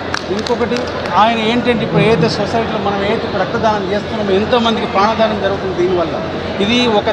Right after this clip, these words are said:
తల్లి తన, తన కొడుకు కోసం ఏదైతే తన ఒక కొడుకు మా, ఎట్లాంటి పరిస్థితిలో ఉంటే ఆ దానికి కావాల్సిన, కావాల్సిన గురించి కావచ్చు, లేకపోతే ఒక తండ్రి తల్లిదండ్రులు మీతో బాధపడుతున్న వారికి కావచ్చు,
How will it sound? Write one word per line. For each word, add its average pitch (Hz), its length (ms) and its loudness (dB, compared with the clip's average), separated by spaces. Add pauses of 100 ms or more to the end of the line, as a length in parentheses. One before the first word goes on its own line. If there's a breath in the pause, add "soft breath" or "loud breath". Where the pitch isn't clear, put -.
తల్లి 214 240 2
తన, 220 220 0 (200)
తన 196 280 2 (120)
కొడుకు 214 300 -2
కోసం 214 280 -2
ఏదైతే 202 360 0
తన 196 120 -2
ఒక 190 140 -2 (600)
కొడుకు 214 220 2
మా, 190 260 0 (360)
ఎట్లాంటి 202 520 0
పరిస్థితిలో 202 400 -2
ఉంటే 196 600 -2
ఆ 196 40 4
దానికి 196 320 2
కావాల్సిన, 214 400 2
కావాల్సిన 180 380 0 (240)
గురించి 202 340 -6
కావచ్చు, 180 340 0 (360)
లేకపోతే 208 280 0
ఒక 202 120 -2 (120)
తండ్రి 185 200 2
తల్లిదండ్రులు 202 480 0
మీతో 190 200 0
బాధపడుతున్న 196 580 0
వారికి 185 180 -2
కావచ్చు, - 460 -4